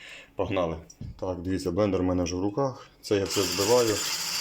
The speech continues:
Е, збивати десь, мабуть, хвилин сім, шість, вісім. Давайте я не буду щас, е, ну, щоб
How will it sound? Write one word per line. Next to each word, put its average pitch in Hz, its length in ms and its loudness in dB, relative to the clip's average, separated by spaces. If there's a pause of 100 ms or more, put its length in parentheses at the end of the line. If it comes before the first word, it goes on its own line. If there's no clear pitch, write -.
(160)
Е, 107 180 6
збивати 120 540 2
десь, - 840 0
мабуть, 104 420 0
хвилин 107 600 0
сім, 113 460 -2
шість, 104 540 0
вісім. 104 340 0 (1400)
Давайте 107 320 4
я 107 100 2
не 107 80 0
буду 101 200 0
щас, 95 320 -2
е, 95 840 0
ну, - 60 0
щоб 113 160 0